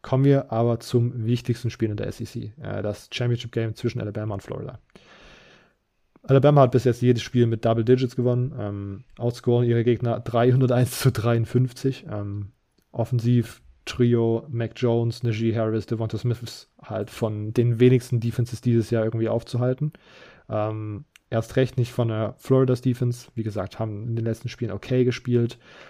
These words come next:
aber halt immer nicht wirklich gut. Ähm, ich kann, <laughs> ich weiß nicht, ich seh, ich seh halt einfach keine,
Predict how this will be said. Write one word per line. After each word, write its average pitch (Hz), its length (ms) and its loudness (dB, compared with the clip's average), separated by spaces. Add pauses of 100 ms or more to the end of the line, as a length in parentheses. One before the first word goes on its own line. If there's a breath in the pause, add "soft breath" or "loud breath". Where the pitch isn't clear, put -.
(120)
aber 107 600 -6 (840)
halt - 180 -16
immer 113 200 -8
nicht - 200 -14
wirklich 113 280 -12
gut. 123 320 -2 (100)
Ähm, 104 480 -10
ich - 240 -14 (180)
kann, 117 540 -8 (1200)
<laughs> - 720 -18
ich 113 140 -4
weiß 139 160 4
nicht, 110 120 -4
ich 113 100 -2
seh, 131 80 2
ich 127 180 2
seh 127 160 4
halt 120 140 2
einfach 117 320 -2
keine, 117 680 -4